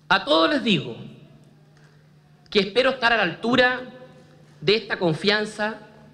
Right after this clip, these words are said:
que me han entregado y que, por cierto, esta confianza incluye la crítica leal para llevar a cabo esta función. En mí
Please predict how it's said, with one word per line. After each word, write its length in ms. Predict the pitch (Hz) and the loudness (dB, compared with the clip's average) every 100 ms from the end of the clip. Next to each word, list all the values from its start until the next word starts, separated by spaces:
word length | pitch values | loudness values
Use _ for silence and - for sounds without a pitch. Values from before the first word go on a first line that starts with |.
| - - _ | -20 -20 _
que 120 | - | 0
me 100 | 175 | 2
han 60 | 190 | 2
entregado 540 | 196 190 160 127 110 117 139 - - - - - - _ | -2 -2 -2 -2 -4 -12 -18 -20 -20 -20 -20 -20 -20 _
y 120 | 226 | -6
que, 120 | 208 240 | -2 0
por 140 | 254 | -2
cierto, 500 | - 330 220 - 110 104 - - - _ _ - | 0 0 0 -6 -16 -18 -20 -20 -20 _ _ 0
esta 280 | 226 226 226 | 0 2 0
confianza 520 | 196 - 226 233 220 | 0 2 0 0 -2
incluye 680 | 185 - 247 240 262 269 - - - - - - | -4 -2 -2 0 -2 -4 -12 -20 -20 -20 -18 -2
la 180 | 165 170 | 0 0
crítica 400 | 233 233 214 160 | -2 -2 -2 0
leal 520 | 147 190 247 269 - - - - - - - | 2 2 0 -4 -12 -18 -20 -20 -20 -16 -4
para 160 | 165 | -2
llevar 300 | 165 165 180 | 0 2 2
a 80 | 185 | 0
cabo 240 | 185 185 185 | 0 0 0
esta 160 | - | -4
función. 640 | 160 147 131 131 110 101 - - - _ _ _ _ _ _ _ | -6 -6 -4 -6 -6 -12 -18 -20 -20 _ _ _ _ _ _ _
En 180 | 202 233 | 0 2
mí 580 | 320 339 349 - - | 2 2 0 -12 -20